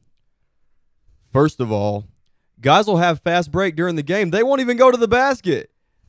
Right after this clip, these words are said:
They're getting from behind the arc and just trying to pull up a three and hope it goes in. I'm like, "What happened for an easy lay-in?"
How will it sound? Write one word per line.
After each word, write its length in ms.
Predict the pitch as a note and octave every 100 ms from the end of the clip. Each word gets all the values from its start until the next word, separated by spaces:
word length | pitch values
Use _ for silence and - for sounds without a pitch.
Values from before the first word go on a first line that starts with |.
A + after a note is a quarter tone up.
| -
They're 120 | G#3
getting 240 | G#3+ A#3+ A3+
from 180 | A#3
behind 320 | G#3+ G#3 A3+ G#3+
the 60 |
arc 260 | F#3+ B3+ A3
and 120 | G#3
just 160 | F#3+ -
trying 160 | A3
to 140 | G#3 E3 - - - - - _ _ _
pull 240 | - G#3+ G#3+
up 120 | G3
a 60 |
three 520 | F#3 G#3+ B3+ A3+ G#3 F3
and 280 | F3+ F3+ D#3+
hope 220 | F3+ G3+
it 60 |
goes 260 | F#3+ A3 G3+
in. 400 | C4 B3+ A2 - _ _ _ _ _
I'm 60 | F3+
like, 120 | E3
"What 220 | D3+ G#3+ A3+
happened 360 | A3+ A3+ A3
for 120 | G3+
an 60 | G#3
easy 340 | F#3 A3+ G#3
lay-in?" 600 | G3+ G#3+ B3+ F3+ F#2 -